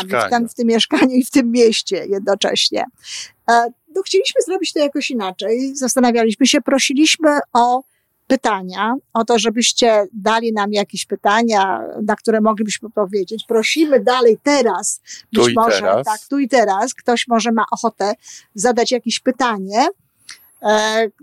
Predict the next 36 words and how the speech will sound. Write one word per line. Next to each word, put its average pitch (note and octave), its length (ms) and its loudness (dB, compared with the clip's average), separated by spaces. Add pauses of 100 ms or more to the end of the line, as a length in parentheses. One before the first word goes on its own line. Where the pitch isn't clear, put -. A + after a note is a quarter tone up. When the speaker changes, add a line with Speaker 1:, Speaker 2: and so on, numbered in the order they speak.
Speaker 2:
na A#3 140 2
które C4 300 0
będziemy A#3+ 460 2
mogli A3+ 260 2
odpowiedzieć, A3+ 680 2
no B3+ 100 2
ale B3+ 200 2
póki D4 380 0
to A#3 120 -2
pytanie A#3+ 360 0
się A3 140 -4
pojawi, G#3+ 600 0
póki A3 220 -14
Tomek A3+ 280 -2
to A3+ 120 -6
pytanie G#3 360 -6
odczyta, A3+ 360 -4
to B3 120 -2
może A#3+ 280 -2
zaczniemy A#3+ 520 -2
od - 160 -6
tych - 180 -4
Speaker 1:
Od - 60 4
Speaker 2:
pytań. B3 240 -2
Speaker 1:
tych B3 100 2
pytań, D#3 200 0
które D3+ 240 2
tutaj C#3+ 280 0
Speaker 2:
Tak, D3+ 220 0
które - 220 0
py-, D3 40 2
Speaker 1:
mamy D#3 300 2
zebrane C#3+ 380 2
Speaker 2:
które D3+ 180 2
Speaker 1:
na C4+ 100 2
kartce. - 360 -2